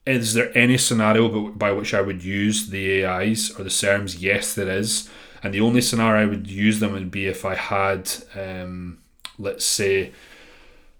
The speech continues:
uh, let's say someone has developed some gynecomastia symptoms, gynecomastia symptoms.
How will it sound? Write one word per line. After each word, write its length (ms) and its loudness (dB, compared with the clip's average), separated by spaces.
uh, 360 -4
let's 180 -4
say 100 2
someone 340 2
has 180 2
developed 360 0
some 180 -6
gynecomastia 560 -2
symptoms, 520 -12
gynecomastia 440 -6
symptoms. 460 -12